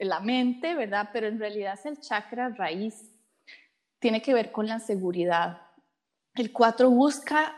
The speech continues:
bases, busca construir, busca lo estable,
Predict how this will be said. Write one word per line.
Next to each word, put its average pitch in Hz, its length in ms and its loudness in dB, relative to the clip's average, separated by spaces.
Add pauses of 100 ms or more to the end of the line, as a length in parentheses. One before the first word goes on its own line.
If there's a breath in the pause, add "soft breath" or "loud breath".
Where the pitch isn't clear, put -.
bases, 208 760 -2
busca 208 460 -2
construir, 190 1000 -4 (260 soft breath)
busca 208 460 4
lo 202 120 2
estable, 175 720 -2